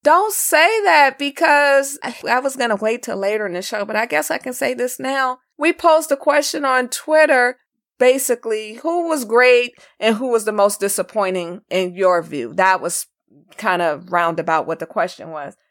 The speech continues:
And a lot of people said Ricky Stenhouse was the most disappointing. And guess what happened?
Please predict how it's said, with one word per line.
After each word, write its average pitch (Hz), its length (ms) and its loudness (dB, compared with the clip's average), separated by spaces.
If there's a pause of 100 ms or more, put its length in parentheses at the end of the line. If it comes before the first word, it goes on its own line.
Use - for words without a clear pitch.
And 285 180 2
a 277 80 4
lot 277 400 2
of 403 80 -6
people 330 380 -4
said 285 300 2
Ricky 277 360 -4
Stenhouse 277 680 -4
was 254 180 -6
the 254 80 -2
most 262 320 -4
disappointing. 269 960 -6 (180)
And 269 180 2
guess 311 240 2
what 330 160 2
happened? 302 600 -2